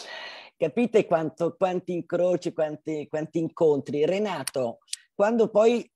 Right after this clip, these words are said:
Angelo ha detto, t'ha chiamato, t'ha detto, "Sei pronto per fare", ci eravamo visti anche molto, eh, l'hai visto un po' la genesi, no? Ma poi a un certo punto è diventata una cosa seria, ho deciso di realizzarlo,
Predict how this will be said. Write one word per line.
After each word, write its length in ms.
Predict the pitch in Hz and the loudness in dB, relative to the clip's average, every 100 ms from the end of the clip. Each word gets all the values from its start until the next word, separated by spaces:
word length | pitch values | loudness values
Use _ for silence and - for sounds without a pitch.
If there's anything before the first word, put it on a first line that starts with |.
| - | -4
Angelo 540 | 175 208 196 196 180 | -2 0 2 4 2
ha 140 | 175 | 2
detto, 560 | 175 175 175 190 185 - _ _ _ - | 0 0 -2 -4 -4 -6 _ _ _ -4
t'ha 140 | 156 | -2
chiamato, 600 | - 170 175 147 - 160 | 2 0 0 -6 -6 -4
t'ha 120 | 165 | -4
detto, 480 | 160 175 - 170 151 - _ - | -4 -6 -2 -4 -4 -14 _ -18
"Sei 300 | - 185 180 | -4 -4 -2
pronto 520 | - 220 240 208 196 | 2 2 2 0 -4
per 180 | 175 160 | -2 -2
fare", 520 | - 160 160 160 - _ _ _ | -2 0 0 -4 -10 _ _ _
ci 80 | 170 | -2
eravamo 360 | 170 196 202 | -2 -2 -4
visti 340 | 180 220 - 185 | -2 -4 -2 -4
anche 280 | 175 - | -2 -4
molto, 360 | 175 175 - 180 - | -4 -4 -6 -8 -6
eh, 400 | 156 147 151 139 _ _ _ | -6 -6 -10 -12 _ _ _
l'hai 180 | - - | 4 4
visto 280 | 240 - 208 | 4 0 -2
un 100 | 180 | 2
po' 140 | 170 | 4
la 180 | 156 147 | 4 2
genesi, 640 | 135 127 120 120 110 123 | 2 0 0 -6 -8 -10
no? 220 | 143 185 | -6 -6
Ma 140 | 170 - | -4 0
poi 220 | 175 202 | 2 2
a 40 | |
un 60 | 139 | 0
certo 300 | - - - | -6 -4 -6
punto 340 | - 131 139 | -6 -8 -2
è 40 | 175 | -2
diventata 460 | 147 120 - - | -2 -4 -4 -4
una 140 | 156 120 | -6 -6
cosa 260 | 101 98 | -8 -8
seria, 600 | 90 - 131 98 90 87 | -6 0 0 0 -2 -4
ho 60 | 95 | -6
deciso 520 | 87 135 - 90 131 | -10 -12 -10 -6 -6
di 420 | 120 95 120 120 | -6 -4 -4 -4
realizzarlo, 1000 | 101 101 101 139 117 117 123 151 143 160 | -4 -4 -4 -8 -6 -6 -6 -6 -2 -2